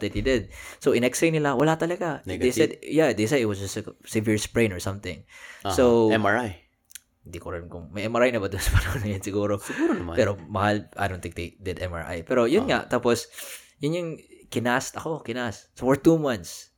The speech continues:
Speaker 1: Two months, ah, two
Speaker 2: Wait,
Speaker 1: months.
Speaker 2: wala kang fracture, pero kinast ka?
Speaker 1: Kinast ako kasi hindi ko nga talaga mal-,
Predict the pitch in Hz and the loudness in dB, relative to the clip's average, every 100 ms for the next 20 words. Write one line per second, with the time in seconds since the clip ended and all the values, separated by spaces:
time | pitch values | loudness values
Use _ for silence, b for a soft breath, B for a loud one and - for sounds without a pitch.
0 | _ 170 175 120 - 82 87 185 180 180 | _ 6 8 0 -2 -12 -6 2 4 6
1 | 220 226 214 - 190 - - 107 - 175 | 4 4 -2 -2 -2 -6 -6 -6 -4 -8
2 | 190 170 139 101 - 240 247 - 262 254 | -6 -4 -4 -2 2 2 2 0 0 0
3 | 269 240 254 262 269 269 269 254 247 240 | -2 -2 -2 -2 -2 -2 0 0 0 0
4 | 226 190 | -2 -4